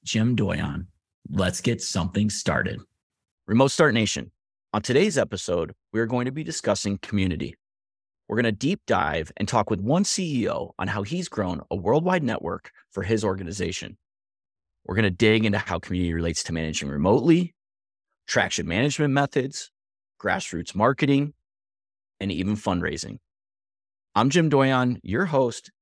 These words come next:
and today I'm honored to introduce Doctor Wolf Van Law, C E O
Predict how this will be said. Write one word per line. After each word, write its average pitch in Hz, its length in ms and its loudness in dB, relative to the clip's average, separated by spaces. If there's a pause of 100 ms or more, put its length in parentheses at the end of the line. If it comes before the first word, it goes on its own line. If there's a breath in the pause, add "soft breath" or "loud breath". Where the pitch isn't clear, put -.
(160)
and 90 140 -8
today 131 540 2 (260)
I'm 98 220 0
honored 101 340 -2
to - 240 -4
introduce 104 560 -4 (120)
Doctor 87 280 -4
Wolf 107 300 -2
Van 165 260 0
Law, 113 300 -2 (480)
C 156 540 -2
E 110 60 4
O 65 280 -2